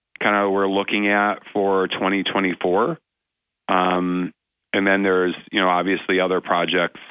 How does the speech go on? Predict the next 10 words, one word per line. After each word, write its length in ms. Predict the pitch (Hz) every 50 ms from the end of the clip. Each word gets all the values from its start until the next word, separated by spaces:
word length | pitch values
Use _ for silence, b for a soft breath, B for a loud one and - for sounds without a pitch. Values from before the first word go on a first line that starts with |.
| - _ -
that 460 | 92 90 90 87 87 87 82 80 - _ _ _ _ _ _ _ _ _ _ _ _ _ -
we've 200 | 98 95 95 85
been 140 | 95 90 90
in 140 | 90 87 87
discussion 480 | 85 - - 98 90 82 - - 95
about 500 | 92 87 92 90 87 87 87 87 85 -
that, 420 | - 87 85 85 82 82 82 80 - _ _ -
um, 420 | 92 85 85 82 78 78 82 82 - _ _ _ _ _ _ _ _ _ _ _ _ _ _ _ -
are 100 | 104 98
not, 320 | 98 101 101 104 - -